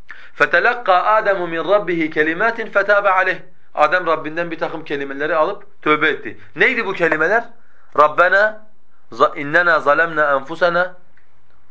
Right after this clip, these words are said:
وَإِنْ لَمْ تَغْفِرْ لَنَا وَتَرْحَمْنَا لَنَكُونَنَّ مِنَ الْخَاسِرِينَ." "Ey Rabbimiz şüphesiz ki biz ikimiz nefsimize zulmettik." Araf suresinde.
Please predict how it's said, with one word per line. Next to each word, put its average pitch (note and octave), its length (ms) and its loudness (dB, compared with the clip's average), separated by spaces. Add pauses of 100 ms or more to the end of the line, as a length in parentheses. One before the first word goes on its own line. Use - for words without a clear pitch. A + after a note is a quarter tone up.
(260)
وَإِنْ C#3+ 280 4 (100)
لَمْ G#3+ 160 0
تَغْفِرْ F3+ 400 2
لَنَا D#3 160 2 (100)
وَتَرْحَمْنَا C#3 600 0
لَنَكُونَنَّ F3 480 -2 (120)
مِنَ G#3 160 0
الْخَاسِرِينَ." G3+ 460 -2 (260)
"Ey F#3+ 140 4
Rabbimiz D#3 380 -2
şüphesiz D#3 400 -6
ki D#3+ 120 -10
biz D#3 120 -8
ikimiz D#3 320 -8
nefsimize C#3 440 -6
zulmettik." F3 540 -8 (300)
Araf C#3 320 2
suresinde. C3 520 -8